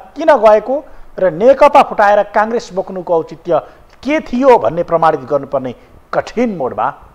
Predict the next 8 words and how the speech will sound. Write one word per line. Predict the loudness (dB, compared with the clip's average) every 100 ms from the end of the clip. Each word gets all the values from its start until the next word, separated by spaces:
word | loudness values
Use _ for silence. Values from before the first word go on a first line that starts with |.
| _ -6
प्रचण्ड | -4 -4 -14
पुगे, | -16 -20 -20 _ _ _ _ -2
जसले | 2 2 2 -2 -4 -14 _ _
देउवाको | 0 4 6 6 4 -4 -2
डेरा | 2 6 6
धुमाराही | 4 2 4 6 6 4
तानिएका | 2 0 -2 -2 -2
उनले | -2 -8